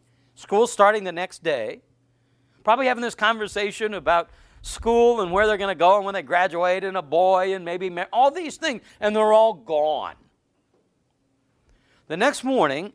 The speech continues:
I got an alarm clock, and on the alarm, I can only get one radio station there. It's a country western station,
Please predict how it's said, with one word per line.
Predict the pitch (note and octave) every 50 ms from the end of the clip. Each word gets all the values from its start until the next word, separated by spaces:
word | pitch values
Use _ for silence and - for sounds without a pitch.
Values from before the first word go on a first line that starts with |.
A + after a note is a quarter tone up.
| -
I | F3 F3+ F#3
got | G3+ F#3+ F#3
an | F3+
alarm | E3+ D#3 E3+ F3+ F3 E3 C#3+
clock, | - G#2+ F#2 F2 F2 F#2+ D3+ D#3+ _ _ _ _ _ _ _ _ _ _ -
and | D3 D#3
on | F3 A3 B3
the | B3
alarm, | A3+ G#3 G#3 G#3+ -
I | G3 G#3+
can | G3+ A#3+ A3
only | A3 A#3 A#3 G3
get | F3+ C#3+ B2
one | D#3+ G3+ F#3+ E3
radio | E3 F3 F3+ E3 E3 D3 C3+
station | - - C#3+ C3+ C3 - C3+
there. | C#3 C#3
It's | C3+ - -
a |
country | - - F#3 G3 F#3 - E3
western | C#3 B2+ D3+ D3+ - - C#3+ B2+ A#2
station, | - - - A2+ G#2 F#2+ - - -